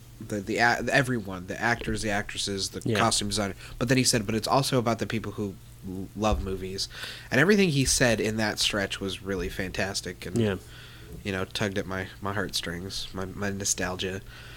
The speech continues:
Speaker 1: Um, and then the first award that J K Simmons winning for Best Supporting Actor and the speech that he gave, I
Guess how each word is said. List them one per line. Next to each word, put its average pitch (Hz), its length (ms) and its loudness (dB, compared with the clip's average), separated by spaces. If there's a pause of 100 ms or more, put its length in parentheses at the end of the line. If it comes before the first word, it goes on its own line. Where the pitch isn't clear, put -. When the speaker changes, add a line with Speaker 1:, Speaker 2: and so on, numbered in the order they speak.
(200)
Speaker 1:
Um, 113 540 4 (340)
and 151 180 6
then 247 120 8
the 277 80 6
first - 300 6
award 208 280 8
that 151 120 8
J 143 200 6
K 180 180 4
Simmons 139 520 4
winning 123 300 4
for 117 200 2 (280)
Best 120 220 4
Supporting 113 340 2
Actor 107 240 2
and 104 140 0
the 107 80 2
speech - 360 2
that 98 100 2
he 104 100 -2
gave, 95 480 -2 (500)
I 98 380 4